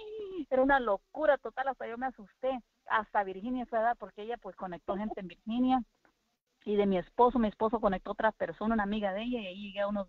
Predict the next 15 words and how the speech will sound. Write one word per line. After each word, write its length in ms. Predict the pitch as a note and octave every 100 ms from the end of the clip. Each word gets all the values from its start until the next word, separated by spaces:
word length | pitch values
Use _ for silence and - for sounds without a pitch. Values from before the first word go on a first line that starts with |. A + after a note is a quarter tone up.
| -
a 120 | F#3
un 120 | F#3+
doctor, 500 | F#3+ - - B3+ C4 - _ _ _ _
y 160 | - G#3+
de 80 | G3
la 100 | F#3+
otra 260 | G#3+ G#3
línea, 340 | F#3 G#3+ C4 B3
y 40 | F#3+
así 140 | F3+ G#3
fue 140 | A3+
creciendo 480 | - F#3 A3 A3+ G#3+
las 120 | F#3
líneas, 400 | G3+ B3 B3 A3
bueno, 300 | G#3+ G3+